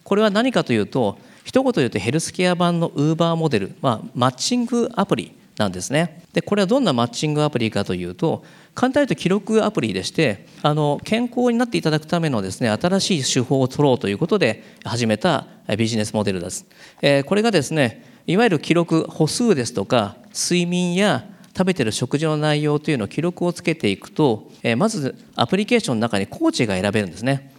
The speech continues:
えー、これよかったら皆さん、あの、えー、Android版ですとか、アイオーエス、えー、どちらでもですね、ダウンロードで、利用は無料ですから、えー、ぜひあの、皆さんぜひエルエーブイで打っていただいて、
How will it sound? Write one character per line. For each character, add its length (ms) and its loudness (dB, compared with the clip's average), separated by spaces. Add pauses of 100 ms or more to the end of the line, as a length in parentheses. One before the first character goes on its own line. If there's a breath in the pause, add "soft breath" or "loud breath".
え 60 0
ー、 40 0
こ 60 -2
れ 60 2
よ 80 0
か 60 -2
っ 20 -6
た 120 0
ら 80 0
皆 160 2
さ 120 0
ん、 60 4
あ 20 2
の、 240 0 (320 loud breath)
え 280 2
ー、 60 2
Android 540 2
版 180 2
で 100 0
す 80 -6
と 120 0
か、 340 -2
ア 140 2
イ 80 2
オ 120 2
ー 40 2
エ 20 2
ス、 300 -6 (260)
え 80 -4
ー、 20 -2
ど 120 -2
ち 100 -4
ら 140 2
で 60 0
も 100 0
で 100 0
す 80 -10
ね、 120 -2
ダ 160 0
ウ 80 0
ン 20 0
ロ 140 0
ー 20 0
ド 100 -4
で、 180 -4
利 120 -4
用 160 4
は 80 4
無 120 2
料 160 4
で 120 2
す 80 -12
か 80 -2
ら、 180 -4 (320 loud breath)
え 140 -2
ー、 20 -4
ぜ 140 0
ひ 100 0
あ 60 0
の、 180 -6 (220 loud breath)
皆 100 -2
さ 100 -6
ん 40 -8
ぜ 100 -8
ひ 140 -6
エ 100 0
ル 140 2
エ 160 4
ー 20 0
ブ 140 2
イ 80 0
で 80 -2
打 60 -2
っ 20 -6
て 100 -10
い 60 -8
た 80 -4
だ 100 -4
い 80 -6
て、 300 -6